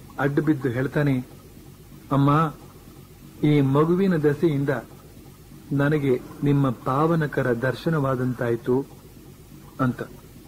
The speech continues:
ಶ್ರೀಮಾತೆಯವರು ಮೌನವಾಗಿಯೇ ಆಶೀರ್ವದಿಸುತ್ತಾರೆ. ಗಿರೀಶ ಮೆಲ್ಲನೆ ಚೇತರಿಸಿಕೊಂಡು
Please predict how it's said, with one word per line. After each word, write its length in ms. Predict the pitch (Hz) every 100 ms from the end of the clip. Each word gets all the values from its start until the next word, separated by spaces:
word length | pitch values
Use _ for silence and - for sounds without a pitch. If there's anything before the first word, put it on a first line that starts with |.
| - - - -
ಶ್ರೀಮಾತೆಯವರು 920 | - 165 165 147 147 143 135 160 117 120 - - - - -
ಮೌನವಾಗಿಯೇ 920 | 135 147 165 170 151 135 127 143 107 107 - -
ಆಶೀರ್ವದಿಸುತ್ತಾರೆ. 1120 | 131 131 139 131 127 123 - 135 127 139 - - - - - - - - - 127
ಗಿರೀಶ 460 | 143 139 120 - 127 101 - - - - - - - -
ಮೆಲ್ಲನೆ 540 | 139 147 156 156 135 101 - -
ಚೇತರಿಸಿಕೊಂಡು 880 | 147 143 135 120 - 127 120 139